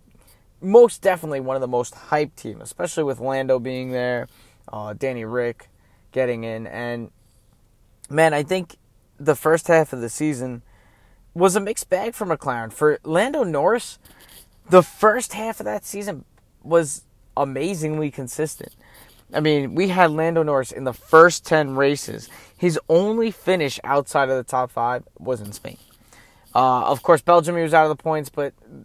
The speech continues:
I don't know if we can really count Belgium because I know he got into that nasty qualifying accident. That was actually, like, literally one of the scariest moments, I think, of this year. Um, you know, that terrible accident at Spa he got into, and,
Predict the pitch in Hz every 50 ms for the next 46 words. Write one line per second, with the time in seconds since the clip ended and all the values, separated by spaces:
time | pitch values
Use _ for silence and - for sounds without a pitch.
0 | _ - - 143 156 160 160 156 147 135 143 123 - 143 139 139 131 123 117 -
1 | - 156 156 143 - - 147 147 147 131 143 147 147 135 135 - - 123 117 113
2 | 107 - _ _ _ _ _ _ _ _ _ _ _ - 147 151 156 156 151 151
3 | 139 147 143 139 127 - 143 120 - - 107 143 151 160 165 170 165 160 156 156
4 | 156 151 151 151 151 139 - - 143 147 143 135 131 123 120 - _ _ _ _
5 | _ _ - - 147 135 131 135 131 113 - 123 120 120 120 113 113 110 - -
6 | 104 101 95 - 90 131 143 156 143 135 127 - - 113 110 110 113 _ _ _
7 | _ _ _ _ - 120 117 - _ _ - - 151 156 147 135 127 123 113 -
8 | _ _ _ _ _ 143 147 147 143 123 113 - - 147 135 127 123 113 - 131
9 | 131 131 127 120 - 107 107 110 107 - 104 101 110 107 - - 120 113 104 -
10 | - _ _ _ _ _ _ _ - 110 110 113 110 107 107 104 107 113 - _
11 | _ _ _ _ _ _ - 131 131 127 120 117 110 - - - - - - 156
12 | 165 160 147 143 135 127 127 - - 120 110 110 - - - 139 131 135 139 139
13 | 127 117 123 117 113 113 110 107 - - 107 104 104 104 107 113